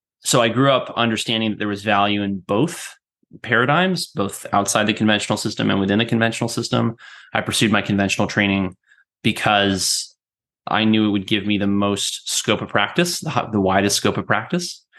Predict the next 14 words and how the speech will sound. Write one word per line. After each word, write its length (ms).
and 200
because 280
I'm 100
an 80
overachiever 720
and 80
I 60
wanted 300
to 100
know 300
everything. 440
And 380
so 500
I 680